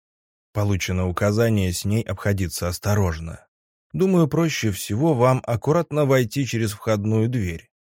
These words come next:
Она не заперта, мы постарались. От входной двери небольшой коридор,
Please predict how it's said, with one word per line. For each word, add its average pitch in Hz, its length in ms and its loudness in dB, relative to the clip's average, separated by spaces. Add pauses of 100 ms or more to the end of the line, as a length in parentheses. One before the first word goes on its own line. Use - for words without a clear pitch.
(220)
Она 131 240 2
не 120 120 4
заперта, 120 680 0 (120)
мы 120 200 2
постарались. 85 720 -6 (540)
От 104 180 0
входной 95 460 0
двери 87 500 -4 (240)
небольшой 135 560 0
коридор, 104 640 2